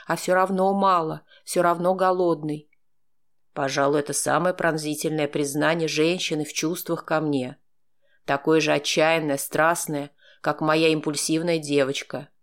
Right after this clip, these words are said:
Оно с привкусом горьких слёз и сладких мечтаний, которые обернутся для неё дикой болью, ибо я могу привести тысячу причин, почему нам не светит общее будущее.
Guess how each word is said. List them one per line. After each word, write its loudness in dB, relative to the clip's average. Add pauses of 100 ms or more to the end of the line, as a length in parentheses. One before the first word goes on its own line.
(580)
Оно 0
с -6
привкусом -2
горьких 0
слёз -2 (280)
и 0
сладких -2
мечтаний, -2 (300)
которые 0
обернутся -2
для -4
неё -2
дикой -4
болью, 2 (260)
ибо 2
я 4
могу 0
привести -2
тысячу -2
причин, -2 (360)
почему 0
нам 2
не 0
светит -2
общее 0
будущее. -6